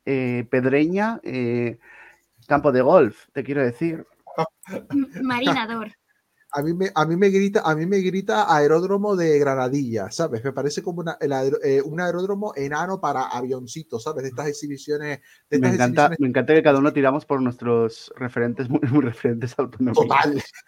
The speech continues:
Speaker 3: <laughs> total, pero no, no, no suena a Chipre y no suena, y no suena a tele, ¿vale? El edificio parece, el edificio parece una vivienda, una vivienda vacacional en ve-, en medio de los montes de Asturias.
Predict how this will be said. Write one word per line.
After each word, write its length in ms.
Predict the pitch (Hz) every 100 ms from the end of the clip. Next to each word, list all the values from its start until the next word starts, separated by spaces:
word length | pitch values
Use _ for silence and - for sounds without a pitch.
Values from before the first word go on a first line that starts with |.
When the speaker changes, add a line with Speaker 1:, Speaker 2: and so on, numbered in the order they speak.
| _ -
Speaker 3:
<laughs> 640 | 196 170 165 185 123 156
total, 340 | 156 151 151 147
pero 220 | 135 139
no, 140 | 160 190
no, 140 | 202
no 200 | 233 233
suena 260 | 214 214 190
a 60 |
Chipre 320 | 185 202 202 196
y 40 |
no 100 | 170
suena, 300 | 165 180 165 - 160
y 60 |
no 120 | 139 160
suena 340 | 185 170 143
a 100 | 117
tele, 360 | 127 107 82 90
¿vale? 240 | 139 127
El 80 | 123
edificio 400 | 139 147 202 226
parece, 260 | 196 196 202
el 120 | 160
edificio 320 | 151 147 196
parece 240 | 185 180 190
una 120 | 190
vivienda, 360 | 165 156 175 196
una 140 | 170
vivienda 360 | 160 156 165 185
vacacional 600 | 220 240 - 127 120 104 - _ _ _ - 117
en 160 | 127
ve-, 160 | 139 151
en 100 | 156
medio 220 | 147 170
de 80 | 185
los 100 | 165
montes 240 | 147 160 185
de 80 |
Asturias. 460 | 165 - 143 101 78